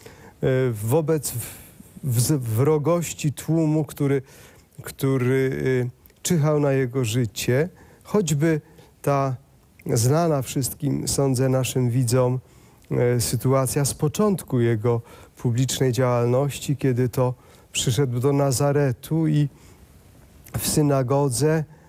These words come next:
e, poproszono go, aby przeczytał fragment proroka Izajasza, a on potem, objaśniając,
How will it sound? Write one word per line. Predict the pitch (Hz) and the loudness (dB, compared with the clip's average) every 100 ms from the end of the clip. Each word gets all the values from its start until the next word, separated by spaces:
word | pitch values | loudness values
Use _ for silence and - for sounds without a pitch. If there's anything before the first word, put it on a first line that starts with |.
| - - _ | -20 -20 _
e, | - 113 | -4 -2
poproszono | 135 120 135 123 - 139 131 | -2 -2 -2 -2 0 2 2
go, | 123 127 | 0 0
aby | 123 127 | 0 -2
przeczytał | 120 - 120 139 127 127 | -4 -4 -2 -2 0 0
fragment | 113 131 127 127 123 120 - | 0 0 0 2 2 0 -4
proroka | - 135 120 123 - 127 | -4 -2 0 0 0 -2
Izajasza, | - 123 123 123 117 113 107 - 143 | 0 2 2 4 2 0 -2 0 2
a | 147 135 | 2 2
on | 131 | 2
potem, | 139 135 - 151 160 - - - - - | 0 0 2 0 0 -8 -20 -20 -10 -6
objaśniając, | - 147 143 143 123 147 131 127 131 135 - | 0 0 2 0 0 0 2 2 0 0 -4